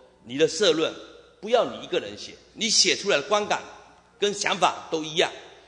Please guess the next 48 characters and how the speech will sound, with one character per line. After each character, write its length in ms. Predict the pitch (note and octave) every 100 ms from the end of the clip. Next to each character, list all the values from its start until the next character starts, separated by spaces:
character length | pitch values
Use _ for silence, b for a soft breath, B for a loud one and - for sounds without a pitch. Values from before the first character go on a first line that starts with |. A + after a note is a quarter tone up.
| -
我 120 | D3+
希 200 | D3 A3
望 200 | A#3+ F3 - - C3+
能 80 | C#3+
不 80 | G#3+
能 100 | D#3+
记 160 | A#3 G3+
者 200 | D3+ A2
轮 180 | A2+ F#3+
流 100 | C#3+
来 160 | G#2
写。 200 | G#2+ - - - _ _ _ _ _ _ _ _ _ _ _ _ _ -
所 80 | F3
以 40 |
说 60 | F#3+
我 140 | C3
会 100 | C#3
看 240 | E3+ D#3+ G#2+ - - - -
社 120 | D3+
论， 200 | B2 -
一 60 | -
个 100 | F3+
标 220 | - F3
题 100 | D#3+ A#2+
出 140 | - F2+
来。 80 | D#2+ - _ _ _ _ _ _ _ _ _ _ _ _ _ _ _ -
我 140 | D3+
对 320 | A3 F#3+ D3+
张 140 | F#3+ G3+
登 140 | G#3+
杰 120 | F3+
先 180 | C3 D#3
生 300 | D3 D3+ D3 - - _ _
我 100 | A2
没 100 | C3
有 80 | D#3+ -
恶 120 | C#3
意， 160 | A2+ G2 - - _ _ _ _ _ _ _ _ _ _
他 160 | - F3+
当 160 | G3
理 80 | F3+
机 140 | C#3
要 160 | E3+ F3
秘 140 | E3+
书 160 | B2+ C3+
的 40 |
时 80 | B2
候 160 | G#2+